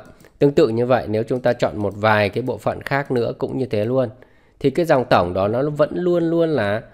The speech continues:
là cái con số tổng của cả một cái bảng dữ liệu như vậy thì nó không có hợp lý, đúng không ạ? Thế thì chúng ta làm như thế nào?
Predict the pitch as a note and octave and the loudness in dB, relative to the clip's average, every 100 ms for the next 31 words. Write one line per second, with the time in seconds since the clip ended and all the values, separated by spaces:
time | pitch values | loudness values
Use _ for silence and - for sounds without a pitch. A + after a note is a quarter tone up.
0 | - _ - G#2+ G#2 G#2 - A#2 B2 C3+ | -20 _ -8 -2 -2 -2 -4 -6 -2 -2
1 | C3 C3+ C#3 G2 D#2 - G2 E2 - A2 | -2 -4 0 0 -2 -6 -6 -6 -6 -6
2 | E2 G2 F#2+ B2 G2+ E2 F#2+ B2 B2+ A2 | -4 -8 -8 -6 -6 -6 -6 -4 -4 -4
3 | A2 A2+ - G2+ G2 - C#3+ E3+ D#3 - | -6 -6 -6 -6 -4 -2 -2 0 -2 0
4 | B2 C3+ E3 D3 D#3+ C#3+ - - - - | 2 2 0 2 2 2 -4 -20 -20 -20
5 | _ - - C#3+ E3+ D#3 D#3 D#3 C#3+ B2+ | _ -16 -8 -2 0 0 0 2 4 4
6 | A#2 A#2+ C#3 C#3 B2+ | 2 0 0 2 2